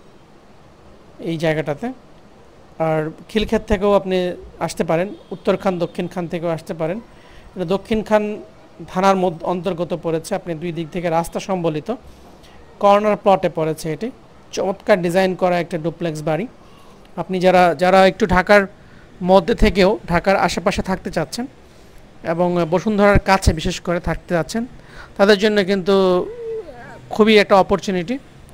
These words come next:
এই জমিটি কিনে যে উনি বানিয়েছেন, এখন বিক্রি করে দিবেন। তো সেক্ষেত্রে ভিতরে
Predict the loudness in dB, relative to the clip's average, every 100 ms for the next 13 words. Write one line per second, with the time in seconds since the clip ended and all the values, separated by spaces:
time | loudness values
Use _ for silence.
0 | -16 -4 -2 0 0 -2 -2 -4 -6 -4
1 | -2 0 -2 -2 -12 -20 -20 -20 -20 -20
2 | -20 -14 -4 -4 -2 -4 -2 -2 0 2
3 | 4 4 2 -4 -6 -20 -20 -20 -16 -10
4 | -8 -6 -8 -8 -6 -6 -4 -6 -6 -10
5 | -20 -20 -16 -10 -4 -2 -2 -2 2 2
6 | 0 -20 -20 -20 -20 -20 -20 -20 -20 -20
7 | -10 -4 4 6 6